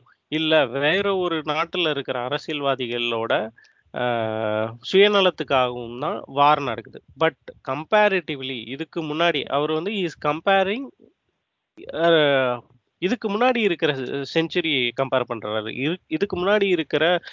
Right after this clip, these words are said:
அ, நைன்டீன்த் செஞ்சுரி, எயிட்டீன்த் செஞ்சுரி, அதுக்கு முன்னாடி ம-, மக்கள் வந்து எப்படியெல்லாம் இறந்தாங்க இந்த மூணு காரணங்கள்னால, மெயின்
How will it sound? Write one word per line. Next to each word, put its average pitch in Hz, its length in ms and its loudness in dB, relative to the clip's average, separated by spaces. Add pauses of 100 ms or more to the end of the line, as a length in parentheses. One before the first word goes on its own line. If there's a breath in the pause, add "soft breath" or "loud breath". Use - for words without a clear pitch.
(440 loud breath)
அ, 135 60 2 (1160 loud breath)
நைன்டீன்த் 175 640 2
செஞ்சுரி, 123 520 -6 (160)
எயிட்டீன்த் 185 400 -2 (100)
செஞ்சுரி, 120 440 -4 (240 loud breath)
அதுக்கு 180 380 -2
முன்னாடி 190 500 0
ம-, 135 320 -4
மக்கள் 143 360 0
வந்து 151 220 0
எப்படியெல்லாம் 143 580 2
இறந்தாங்க 127 400 -2
இந்த 120 180 -4
மூணு 139 380 -4
காரணங்கள்னால, 123 680 -2
மெயின் 135 260 -4